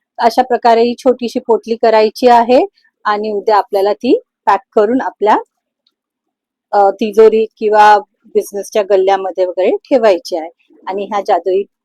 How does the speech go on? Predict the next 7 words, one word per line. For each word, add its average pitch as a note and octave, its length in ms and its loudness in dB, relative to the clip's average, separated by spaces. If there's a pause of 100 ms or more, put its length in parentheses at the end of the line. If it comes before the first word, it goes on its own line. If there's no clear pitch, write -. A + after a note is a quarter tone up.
(220)
अ, F#3 320 -2 (120)
पोटलीचा A3+ 640 -2 (500)
आपल्याला G3+ 420 0
पुढच्या A#3 440 -2
वर्षापर्यंत G3+ 680 -4
काय, A#3+ 580 2 (180)
अ, G3+ 260 4